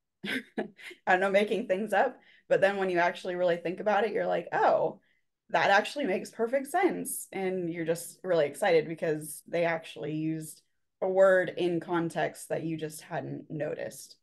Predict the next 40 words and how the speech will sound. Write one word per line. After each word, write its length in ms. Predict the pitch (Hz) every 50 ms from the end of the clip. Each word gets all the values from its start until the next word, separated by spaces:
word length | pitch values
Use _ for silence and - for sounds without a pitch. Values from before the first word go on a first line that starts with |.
| _ _
for 100 | - -
yourself. 460 | - - - - - - - - - -
So, 400 | - - - 156 131 147 151 151 - _ _ _ _ _ _ -
uh, 300 | 165 165 160 151 147 147
just 380 | 147 - 196 - - - - _ _ _ _ - 185
don't 280 | - 214 208 214 214 -
ever, 460 | - 202 202 202 202 190 175 170 - _ _ _ _
like 240 | - 185 175 160 160
Jen 200 | - 180 160 156
said, 160 | 156 147 147
don't 300 | 147 180 208 214 208 -
disregard 480 | - 214 208 190 175 165 165 156 151 147
anything 340 | 147 156 151 147 151 147 143
that 120 | 143 127
they 120 | - - -
say. 260 | - - - 135 151
Like, 180 | - - -
even 200 | 202 214 208 208
if 120 | 190 190 185
it 180 | 175 170 -
doesn't 320 | - 151 143 156 185 185 196
make 220 | 208 202 196 202
sense, 440 | - 226 220 220 226 214 220 - - _ _ _ _ _ _ _ _
um, 240 | - 170 165 170 170
sometimes 480 | 165 - 175 175 175 175 175 170 175 175
I 100 | 170 170
think 260 | 170 165 160 151 151 - _ _ _
she 300 | - - - - 170 160
just 240 | 170 165 165 -
is 120 | 165 156 160
experience 720 | 156 156 - - 156 180 196 196 180 175 160 160 - - -
or 140 | 165 160 156 147
experimenting 680 | 156 151 - 196 185 175 170 160 151 - 160 156 151
with 240 | 151 160 180 185 190
new 180 | 165 147 143 143
words, 540 | - - 98 - - 147 - - - - _ _ _ _ _ _ _ _ _ _
and 540 | - 160 170 165 165 160 160 156 151 156 151 147 - -
that's 220 | - 151 139 - -
awesome 380 | 120 139 165 - - - - -
too, 340 | - - - - - -